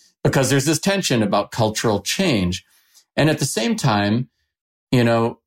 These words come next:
we all want certain kinds of change. Maybe you look at innovations in healthcare or improvements in human relations and world peace and things like that. So those are kind of progressive thoughts, change the way things are, but also keep things the same.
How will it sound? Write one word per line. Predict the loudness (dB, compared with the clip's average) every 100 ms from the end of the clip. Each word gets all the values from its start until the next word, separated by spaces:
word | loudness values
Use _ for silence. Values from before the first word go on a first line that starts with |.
| _
we | 0
all | 2 2 2
want | 0 -2 -4
certain | -2 -2 -2 -4
kinds | 0 0 -2
of | -2
change. | -2 -2 -4 -8 -12 -2
Maybe | 0 2
you | 2 2
look | 0 -2
at | 0
innovations | 0 2 0 0 0
in | 0
healthcare | 0 0 -2 -2 0 2 0
or | 0
improvements | 0 0 0 2 0 0
in | 0
human | 2 2 2
relations | 2 2 0 0 0 0
and | -2 0
world | 0 0 -2
peace | 0 0 0 -2
and | -2
things | 0 0 0
like | -2
that. | 0 -2 -2 -8 -20 _ _ _ -6
So | 0
those | 2 2
are | 0
kind | 0 0 0
of | -4 _
progressive | -2 0 2 0 0 0 -2
thoughts, | -2 -2 0 -2 -6 -10 -6
change | 0 2 2 2 -2 -8 -2
the |
way | 2 2
things | 0 -2 -2
are, | -4 -4 -6 -14 _ _ _ _ _
but | 0
also | 0 -2 -6 -6
keep | -2 -2 0
things | 0 0 -2
the | -6
same. | -2 -2 -4